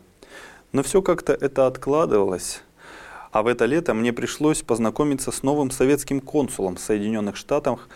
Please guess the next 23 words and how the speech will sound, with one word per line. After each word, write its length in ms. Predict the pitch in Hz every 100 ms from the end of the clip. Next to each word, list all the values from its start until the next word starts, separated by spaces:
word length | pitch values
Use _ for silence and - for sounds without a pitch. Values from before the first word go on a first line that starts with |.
| - -
Евгением 520 | 113 107 117 156 135 110
Дмитриевичем 640 | 107 120 120 117 - 117
Киселевым. 600 | 120 - 135 117 87 - - - - - -
С 160 | - -
его 180 | 123 127
позволения 880 | 123 107 107 120 160 151 139 135 131 - _
я 160 | 127 143
на 140 | 160
первый 260 | - 160 123
раз 240 | 123 127
поделился 640 | - 101 101 135 135 120 110 -
несколькими 560 | 113 127 - 107 107 98
биографическими 720 | 101 98 95 135 - - 120
фактами 520 | 117 127 110 98 92
из 100 | 92
моей 180 | 104 104
жизни, 400 | 101 95 82 82 - - - - -
попутно 480 | 107 156 180 117
освещая 760 | - 101 - 107 - 139 151 131
и 120 | 117
принципиальные 680 | - 117 - 107 131 143 131
вопросы 480 | 123 123 107 95 110
момента. 520 | 101 98 92 87